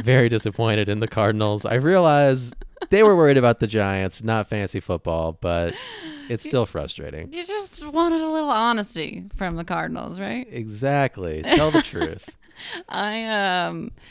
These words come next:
Speaker 2: I, at one point I thought, "I bet they,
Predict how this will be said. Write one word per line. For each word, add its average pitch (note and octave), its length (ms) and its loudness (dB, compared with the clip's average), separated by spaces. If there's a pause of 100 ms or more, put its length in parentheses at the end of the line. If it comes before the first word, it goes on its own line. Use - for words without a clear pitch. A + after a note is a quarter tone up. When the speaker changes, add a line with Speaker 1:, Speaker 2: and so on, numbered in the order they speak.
(680)
Speaker 2:
I, C4+ 500 4
at G3+ 200 0
one G#3+ 260 4
point F#3+ 260 0
I E3+ 140 2
thought, F3 340 0
"I B3+ 220 -8
bet B3 180 -2
they, F3+ 180 0